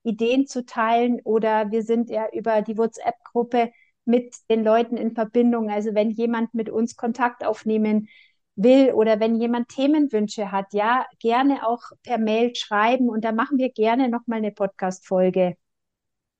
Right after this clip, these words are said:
Oder besucht Franka auf YouTube oder wo auch immer, ja. Nehmt unbedingt Kontakt auf, wenn ihr da mehr wissen wollt. Und, ähm, Franka, wir sind ja nicht aus der Welt. Wir, wir haben uns, wir sind verbunden,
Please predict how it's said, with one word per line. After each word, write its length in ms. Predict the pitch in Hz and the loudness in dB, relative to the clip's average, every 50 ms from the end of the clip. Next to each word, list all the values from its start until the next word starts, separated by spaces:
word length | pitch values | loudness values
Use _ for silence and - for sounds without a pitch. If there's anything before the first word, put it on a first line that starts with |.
| _ _ | _ _
Oder 220 | 226 220 233 226 214 | 4 6 6 6 4
besucht 420 | 226 240 220 240 247 240 247 - | 2 0 0 0 -2 -2 -2 -6
Franka 580 | - - - 220 220 240 254 247 240 226 220 220 - _ - _ _ _ _ - | -18 -4 0 0 2 2 0 0 0 0 0 -2 -12 _ -20 _ _ _ _ -2
auf 180 | 220 226 233 | -2 -2 0
YouTube 800 | - 226 254 269 277 277 - - 233 247 247 240 240 240 240 - - | 0 2 4 4 4 2 -2 -4 0 2 2 2 2 0 -2 -6 -4
oder 500 | - 202 208 208 208 202 208 208 214 208 196 196 | -2 0 2 4 4 4 4 2 2 0 -2 0
wo 100 | 247 254 | 0 0
auch 140 | 262 - - _ | 0 -2 -8 _
immer, 280 | 226 226 220 202 185 180 | -4 -2 -2 -2 -4 -4
ja. 200 | 180 190 202 214 | -4 -4 -2 -2
Nehmt 320 | 220 233 269 294 320 - _ _ _ _ _ _ _ | -2 0 -2 -2 -4 -8 _ _ _ _ _ _ _
unbedingt 520 | 240 262 285 302 285 269 269 262 262 247 _ - | 0 0 2 0 0 -2 -2 -2 -2 -4 _ -20
Kontakt 520 | - - 240 233 - - 254 254 - _ - | -8 -8 -8 -8 -6 -8 -10 -10 -8 _ -2
auf, 260 | - 214 226 226 - | -2 -2 -2 -2 -4
wenn 100 | 214 208 | -4 -2
ihr 120 | 214 214 202 | -2 -2 -2
da 100 | 214 208 | 0 0
mehr 280 | 214 226 220 214 208 | 0 0 0 0 0
wissen 360 | 220 247 247 - 226 208 196 | 0 -2 -2 -2 -4 -4 0
wollt. 300 | 180 190 208 220 262 269 _ _ _ _ _ _ _ _ _ | 2 2 2 2 0 -2 _ _ _ _ _ _ _ _ _
Und, 340 | - 208 214 220 214 214 - - | -2 0 0 0 0 -4 -10 -8
ähm, 340 | - - 202 208 214 214 214 | -4 -4 -2 0 -2 -2 -4
Franka, 360 | - - 226 240 240 254 226 | 0 0 0 2 2 0 0
wir 160 | 208 226 254 | 2 0 2
sind 180 | 240 262 262 254 | 2 2 2 2
ja 100 | 262 226 | 2 2
nicht 220 | 226 247 240 254 | 2 0 0 -2
aus 160 | 226 220 - _ | -4 -6 -2 _
der 180 | 220 214 196 | 0 2 2
Welt. 260 | 185 202 185 180 185 _ | 4 2 2 0 -2 _
Wir, 340 | 190 208 220 220 220 226 - | -2 0 2 2 2 2 -2
wir 240 | - 196 220 226 233 | -6 -6 -6 -4 -2
haben 260 | 226 220 247 277 269 | 0 0 0 0 -2
uns, 260 | 247 240 247 269 - - | -2 -2 -4 -4 -4 -6
wir 80 | 220 214 | -10 -6
sind 200 | 220 220 226 - | -4 -6 -6 -4
verbunden, 800 | - 220 202 - 226 247 269 285 277 _ - 262 269 269 269 | -4 -6 -2 2 2 2 2 2 -2 _ -2 0 0 0 0